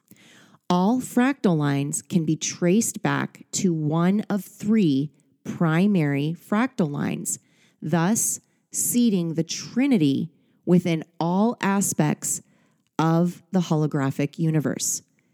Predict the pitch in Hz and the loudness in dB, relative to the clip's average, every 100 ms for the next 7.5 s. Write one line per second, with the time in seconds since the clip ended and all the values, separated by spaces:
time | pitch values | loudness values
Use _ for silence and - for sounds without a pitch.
0 | _ _ _ - 165 160 175 170 175 196 | _ _ _ -2 0 2 0 0 0 2
1 | 240 285 - 165 160 - 147 160 170 180 | 2 0 -2 -2 -2 -2 -2 0 0 0
2 | 226 233 214 226 240 247 190 151 143 160 | 0 -2 -2 -2 0 0 0 -2 -4 -8
3 | _ _ - - 170 165 - - - 196 | _ _ -2 0 0 -4 -4 -6 0 2
4 | 214 226 220 240 - - 120 - 214 _ | 2 2 2 2 2 -2 0 0 -4 _
5 | _ _ _ _ - 185 185 - - 214 | _ _ _ _ 0 0 0 -4 0 2
6 | 233 - 185 180 - 175 - 165 160 165 | 0 0 -2 -2 2 2 2 0 2 2
7 | 175 170 139 120 - | 2 2 0 -2 -6